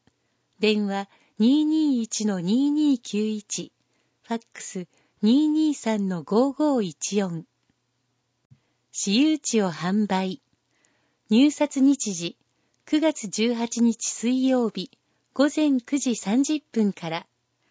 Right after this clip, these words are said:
場所、中区役所。内容、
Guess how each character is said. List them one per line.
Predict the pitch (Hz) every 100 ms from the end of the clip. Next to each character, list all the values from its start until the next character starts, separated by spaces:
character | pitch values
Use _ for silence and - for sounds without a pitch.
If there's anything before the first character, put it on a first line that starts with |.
| _ _ _ _
場 | 180 175
所、 | 220 208 - _ _
中 | 175 160 262
区 | -
役 | 294 294 -
所。 | - 190 - _ _ _ _ _ _ _ _ _ _ -
内 | 202 233 214
容、 | 214 214 196